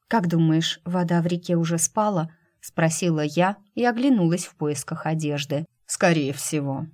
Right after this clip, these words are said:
но мост ещё не починили, так что всё равно придётся идти в обход».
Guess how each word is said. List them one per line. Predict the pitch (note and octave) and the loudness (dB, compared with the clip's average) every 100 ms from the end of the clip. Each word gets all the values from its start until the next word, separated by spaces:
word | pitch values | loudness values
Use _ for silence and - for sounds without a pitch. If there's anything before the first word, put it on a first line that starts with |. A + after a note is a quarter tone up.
| - | -2
но | E3+ E3 E3+ | 4 6 6
мост | G3+ D#3 D#3 - | 4 2 0 -2
ещё | F3+ - C#3 | -4 -2 0
не | C#3+ | 0
починили, | C#3+ D3+ - D3 D3 C#3+ C#3+ E3+ - - - | 0 -2 -2 0 2 2 0 -2 -8 -20 -6
так | - D#3+ | 0 2
что | - - D#3 | 2 -4 -6
всё | - D#3+ | -2 2
равно | C#3+ C#3+ D#3+ D#3 | 2 2 2 2
придётся | C3+ C#3+ C#3+ C3+ - D3+ | 0 -2 -2 -4 -4 -4
идти | D3 - C3+ | -4 -6 -4
в | |
обход». | C3+ C3+ - C#3 C3 | -4 -6 -8 -8 -8